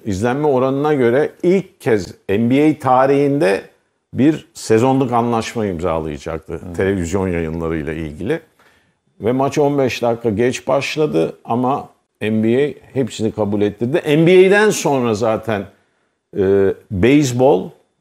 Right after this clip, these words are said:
Speaker 1: Amerikan futbolu, buz hokey, o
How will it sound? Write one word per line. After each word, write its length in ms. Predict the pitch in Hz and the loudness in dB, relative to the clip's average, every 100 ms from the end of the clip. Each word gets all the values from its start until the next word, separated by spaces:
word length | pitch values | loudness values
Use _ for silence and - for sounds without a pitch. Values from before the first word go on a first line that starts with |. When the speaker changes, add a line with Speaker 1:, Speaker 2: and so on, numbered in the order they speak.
| _ | _
Speaker 1:
Amerikan 460 | 104 113 123 135 135 | -4 -2 0 -2 -2
futbolu, 680 | 117 131 - 120 123 143 - - | -4 -6 -2 -2 0 -2 -6 -6
buz 340 | 104 123 - | -2 -2 0
hokey, 500 | 120 113 - 139 - - _ - | 0 0 0 -2 -2 -10 _ -6
o 260 | 107 113 | -4 -4